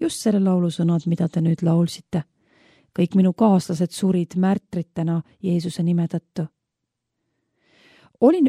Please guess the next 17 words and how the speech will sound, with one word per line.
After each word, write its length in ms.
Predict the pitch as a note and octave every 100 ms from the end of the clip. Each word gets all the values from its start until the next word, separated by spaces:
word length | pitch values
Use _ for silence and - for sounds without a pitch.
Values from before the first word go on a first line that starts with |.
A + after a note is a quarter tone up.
| - E4
üks 400 | - - - -
liikumise 840 | G#3+ B3 - G3+ G3 G#3 G#3 G#3 G3+
Tagasi 500 | A3+ A3 F#3+ - G3
Jeruusalemma 880 | G3+ B3+ A3 F3 E3+ E3+ E3 E3+ D#3+
juhtidest. 760 | F3+ F3 - - E3 E3 - - _ _ _ _ _ _ _ F#3
Kõndisime 500 | F3+ D#3+ F3+ F3+ F3+
jalgsi 480 | G3 G3 - -
läbi 200 | F3+ F3 F3
Hiina, 380 | A3 B3+ G#3 F#3+ - _ _ _
kuulutades 540 | D4 D#4+ - B3+ A#3
evangeeliumi 920 | A3 G3+ G3 F3+ F3+ F#3 F3+ F3+ F3+ F3+ -
oma 220 | E3 E3
teekonna 500 | F#3 F3+ E3+ F3 E3+
igas 340 | A#3+ A3+ E3+
linnas 340 | E3+ E3 D#3+ D3+
ja 80 | D#3
külas. 460 | D#3+ D#3+ D#3 -